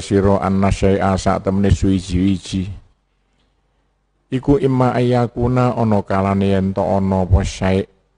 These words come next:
iku mutarron ilahi. Kepeksa ilahi marang syai'.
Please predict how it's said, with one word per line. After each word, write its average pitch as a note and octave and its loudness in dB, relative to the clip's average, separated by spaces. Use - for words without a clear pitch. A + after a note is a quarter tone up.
iku B2 -4
mutarron G#2+ 0
ilahi. D#2+ -2
Kepeksa - -4
ilahi G#2 2
marang F2 -2
syai'. - -8